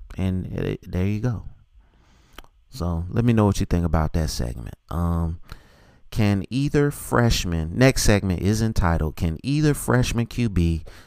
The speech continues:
Tate Rodemaker, or Chubba Purdy beat out J B, James Blackman?" Um,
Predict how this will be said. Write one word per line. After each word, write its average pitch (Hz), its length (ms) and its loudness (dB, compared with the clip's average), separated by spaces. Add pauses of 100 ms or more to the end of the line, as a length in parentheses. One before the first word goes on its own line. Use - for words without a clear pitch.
(140)
Tate 113 240 6
Rodemaker, 82 760 0
or 76 160 -4
Chubba 95 380 0
Purdy 85 360 0
beat 82 260 -2
out 76 220 -4
J 80 380 -6 (460)
B, 76 300 0 (120)
James 78 360 -4
Blackman?" 69 480 2 (640)
Um, 120 520 6